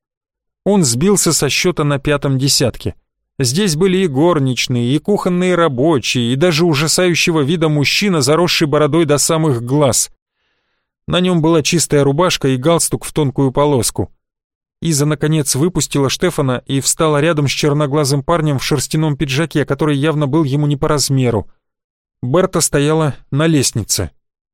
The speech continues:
Встретившись с Штефаном взглядом, она тростью указала на декоративную колонну недалеко от входа и начала медленно спускаться. Рядом с ней стоял пожилой мужчина в синем сюртуке.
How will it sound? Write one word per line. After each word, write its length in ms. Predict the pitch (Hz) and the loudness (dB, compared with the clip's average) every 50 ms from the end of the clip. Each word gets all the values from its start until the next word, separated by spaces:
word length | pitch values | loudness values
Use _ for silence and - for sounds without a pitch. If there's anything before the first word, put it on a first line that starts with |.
| _ _ _ _ | _ _ _ _
Встретившись 880 | - - - - 202 220 208 - 180 - - - 175 - - - - - _ | -8 -6 -4 -2 -2 -2 -2 -2 -4 -2 0 0 0 0 0 -2 -6 -8 _
с 100 | - - | -4 -4
Штефаном 560 | - - - - 170 - - 160 156 156 147 | -4 -2 -2 -2 -2 -2 0 0 0 0 0
взглядом, 600 | 127 113 113 123 156 180 180 160 175 165 147 - - _ _ _ _ _ _ _ _ | 0 -2 -2 0 0 0 2 2 2 2 0 0 -4 _ _ _ _ _ _ _ _
она 260 | 143 143 147 165 175 | -2 0 2 0 0
тростью 540 | - - 156 160 175 - - - - 143 147 | 0 0 2 2 2 2 0 -2 0 0 0
указала 460 | 143 135 151 135 - 160 165 156 147 | 0 0 0 0 2 2 2 2 2
на 140 | 139 143 139 | 2 0 0
декоративную 680 | 123 135 - 156 151 143 - 170 160 151 151 147 139 | -2 -2 -2 -2 -2 -2 -2 -2 0 0 0 0 0
колонну 420 | 139 - 151 175 196 196 165 147 139 | 0 0 0 2 2 2 2 0 0
недалеко 460 | 139 147 135 151 156 147 - 160 160 | 0 0 0 0 0 0 0 0 0
от 100 | 147 - | 0 -2
входа 440 | - - - - 214 156 113 - - _ _ _ _ _ _ _ _ | -6 -6 -2 -2 0 0 -2 -4 -6 _ _ _ _ _ _ _ _
и 100 | 165 170 | 0 0
начала 420 | 170 160 - - - 151 175 185 | 2 2 0 0 0 0 0 0
медленно 520 | 170 139 143 170 151 143 160 165 156 151 156 | 0 0 0 0 0 0 0 0 0 0 -2
спускаться. 760 | - - - 170 147 - - - 139 - - - - 104 82 - _ _ _ _ _ _ _ _ _ _ _ _ _ _ | -2 -2 -2 -2 -4 -2 -2 -2 -4 -2 -2 -4 -4 -4 -6 -8 _ _ _ _ _ _ _ _ _ _ _ _ _ _
Рядом 340 | - 117 143 143 127 127 131 | -2 0 0 0 0 0 0
с 140 | - - | 0 0
ней 180 | 156 165 190 202 | 0 0 0 0
стоял 400 | - - - 147 143 156 160 156 | 0 0 0 0 0 0 0 -2
пожилой 400 | - 143 123 113 135 151 160 156 | -2 -4 -2 0 0 0 0 0
мужчина 480 | 147 147 139 - - - 220 208 156 113 | 0 0 0 -2 -2 -2 0 0 0 -2
в 80 | - | -2
синем 340 | - - - 175 170 170 156 | -2 0 0 0 0 0 0
сюртуке. 640 | - - 175 160 - - 175 - - 139 127 110 | 0 0 -2 -2 -2 -4 -4 -2 0 0 0 0